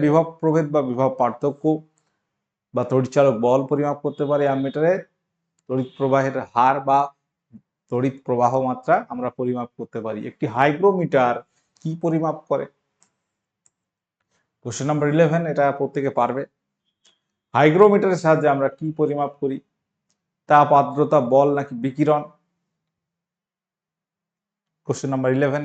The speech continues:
কি হবে সঠিক উত্তর এখানে? হাইগ্রোমিটারের সাহায্যে আমরা বাতাসের আর্দ্রতা পরিমাপ করি,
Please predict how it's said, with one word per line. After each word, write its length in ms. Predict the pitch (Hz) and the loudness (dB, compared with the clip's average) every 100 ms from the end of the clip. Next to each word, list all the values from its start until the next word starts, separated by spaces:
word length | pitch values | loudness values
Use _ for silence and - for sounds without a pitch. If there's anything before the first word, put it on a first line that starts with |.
| 123 | -6
কি 60 | 139 | -2
হবে 120 | 135 131 | -2 0
সঠিক 180 | 135 127 131 | -4 -4 -6
উত্তর 160 | 131 110 | -6 -8
এখানে? 200 | 98 _ _ _ _ _ _ _ _ _ _ _ _ _ _ _ _ _ _ _ _ _ _ _ _ _ _ _ _ _ _ _ _ _ _ _ _ _ _ _ _ - | -10 _ _ _ _ _ _ _ _ _ _ _ _ _ _ _ _ _ _ _ _ _ _ _ _ _ _ _ _ _ _ _ _ _ _ _ _ _ _ _ _ -4
হাইগ্রোমিটারের 680 | 135 156 190 196 196 190 180 | -2 2 4 4 6 6 6
সাহায্যে 280 | 156 156 143 147 | 6 4 6 2
আমরা 180 | 143 196 240 - _ _ | 6 6 6 -2 _ _
বাতাসের 400 | 127 139 185 185 156 | 2 2 2 4 4
আর্দ্রতা 320 | 135 139 143 139 | 4 0 0 0
পরিমাপ 300 | 139 135 131 - | 0 -2 -4 -4
করি, 120 | 139 | -4